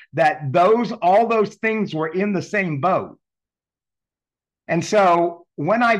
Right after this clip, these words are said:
develop a conscience in here, it's not because I wanna become a goody two-shoes.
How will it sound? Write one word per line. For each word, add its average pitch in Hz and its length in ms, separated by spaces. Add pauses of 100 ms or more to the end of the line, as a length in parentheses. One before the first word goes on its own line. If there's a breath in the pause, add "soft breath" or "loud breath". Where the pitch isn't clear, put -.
develop 180 560
a 156 80
conscience 208 600
in 131 160
here, 120 580 (240 soft breath)
it's 185 240
not 226 200
because 196 280
I 175 120
wanna 175 240
become 160 360
a 143 60
goody 151 320
two-shoes. 120 920